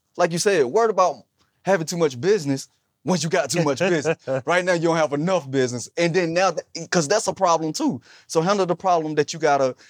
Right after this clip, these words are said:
Speaker 1: you gotta handle right now and quit looking so far off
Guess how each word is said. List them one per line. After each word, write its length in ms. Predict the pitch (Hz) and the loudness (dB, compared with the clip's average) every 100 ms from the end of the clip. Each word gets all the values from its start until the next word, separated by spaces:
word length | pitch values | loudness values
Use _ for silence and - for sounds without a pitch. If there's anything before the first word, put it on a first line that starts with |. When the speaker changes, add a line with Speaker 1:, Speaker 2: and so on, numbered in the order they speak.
| _ | _
Speaker 1:
you 100 | 160 | -2
gotta 180 | 156 131 | 0 0
handle 260 | 139 139 123 | 0 0 2
right 220 | 123 113 | 2 2
now 160 | 147 147 | 0 0
and 100 | 123 | 0
quit 200 | 156 135 | -2 0
looking 280 | 147 131 117 | -2 -2 -8
so 360 | - - 170 160 | -10 -2 -2 0
far 280 | 160 135 131 | 0 2 2
off 360 | 160 139 120 | 2 0 -4